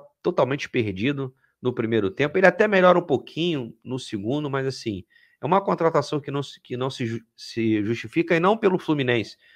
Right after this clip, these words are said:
Não se justifica há anos, gente. Talvez a última grande temporada do, do, do, do, do grande, não. Boa temporada do Douglas Costa tenha sido dois mil e dezoito.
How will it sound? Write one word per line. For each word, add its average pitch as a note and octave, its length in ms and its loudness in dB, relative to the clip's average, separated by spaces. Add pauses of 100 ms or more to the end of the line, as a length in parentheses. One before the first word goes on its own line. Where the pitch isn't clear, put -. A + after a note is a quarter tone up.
(180)
Não C3 80 -4
se C3+ 140 -8
justifica D3+ 400 0
há E3 40 6
anos, C#3+ 300 2
gente. F#2 240 -6
Talvez A#2+ 300 -2
a C3+ 40 2
última D3 320 0
grande C3 240 2
temporada A2+ 540 4
do, A2 140 -2
do, G#2 200 -8
do, G2 320 -12
do, G2 340 -4
do A2 80 -12
grande, G3 300 2
não. C3 300 6 (460)
Boa F3+ 420 12
temporada A2+ 560 4
do G#2 120 -2
Douglas G#2 340 2
Costa B2+ 240 0
tenha C#3 100 -4
sido E3 180 -10
dois D3 160 0
mil E3 140 -4
e - 20 -6
dezoito. G#2 520 -2